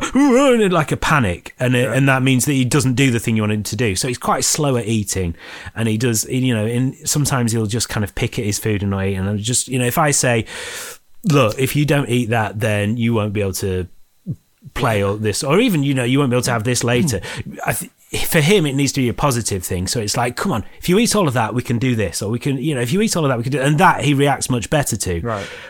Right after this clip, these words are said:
Speaker 1: But sometimes I quite often find myself doing that thing, going, "Well, you're not doing that. If you don't do that, you're not doing that." And then that just, like, it's an instant sort of shutdown and barriers up. And so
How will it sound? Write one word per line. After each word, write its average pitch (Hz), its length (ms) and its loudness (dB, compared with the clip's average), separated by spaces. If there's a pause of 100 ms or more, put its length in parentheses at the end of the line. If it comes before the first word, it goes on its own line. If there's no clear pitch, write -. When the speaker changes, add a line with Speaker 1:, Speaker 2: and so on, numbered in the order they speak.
Speaker 1:
But 170 320 0
sometimes 170 400 4
I 143 60 0
quite 170 280 2
often 135 260 2
find 127 260 2
myself 104 340 0
doing 143 220 2
that 98 160 -2
thing, 107 200 -2
going, 104 300 0
"Well, 107 120 2
you're 120 120 4
not 123 260 0
doing 110 200 0
that. 95 160 -2
If 95 140 -4
you 127 40 0
don't 151 200 0
do 120 100 0
that, 95 160 -2
you're 101 100 -2
not 98 140 -2
doing 101 220 0
that." 92 160 -2
And 104 100 0
then 110 160 2
that 117 200 -2
just, - 280 -2 (320)
like, 131 240 2
it's 123 140 0
an 139 100 0
instant 160 520 2
sort 123 160 -2
of 101 60 -4
shutdown 107 600 0
and 101 140 -2
barriers 113 480 2
up. 87 260 -4 (600)
And 131 200 2
so 123 600 2